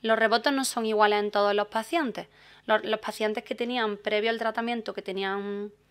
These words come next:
una displasia muy agresiva, sufren un rebote mayor que los que tenían una displasia menos agresiva. La cuestión es que cuando se sufre un rebote de la, de la enfermedad, lo que significa las lesiones se vuelven mucho más agresivas que antes del tratamiento,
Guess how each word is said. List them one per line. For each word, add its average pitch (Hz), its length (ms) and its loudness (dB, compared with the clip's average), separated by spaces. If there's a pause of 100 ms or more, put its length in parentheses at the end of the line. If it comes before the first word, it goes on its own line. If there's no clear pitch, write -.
(200)
una 240 200 2
displasia 233 440 -2
muy 226 160 -2
agresiva, 220 640 -4 (180)
sufren 226 360 -6
un 226 100 0
rebote 214 320 2
mayor 190 280 0
que - 100 -8
los 208 120 -4
que - 100 -10
tenían 190 240 -6
una 180 160 -4
displasia 180 540 -4
menos 185 260 -2
agresiva. 160 460 -6 (680)
La 226 100 4
cuestión 233 300 0
es - 40 -10
que 302 80 -2
cuando 240 220 2
se 214 220 0
sufre 262 320 -4
un 285 80 2
rebote 277 380 4
de 262 120 0
la, 254 260 -4 (120)
de 240 100 -2
la 240 60 0
enfermedad, 247 540 -2
lo 214 100 -6
que 196 80 -12
significa 208 380 -2
las 196 120 4
lesiones 220 380 -2
se 220 120 -6
vuelven 226 360 -2
mucho 254 320 0
más 240 160 2
agresivas 233 480 -4
que - 140 -4
antes 214 200 -4
del 220 140 -2
tratamiento, 220 640 0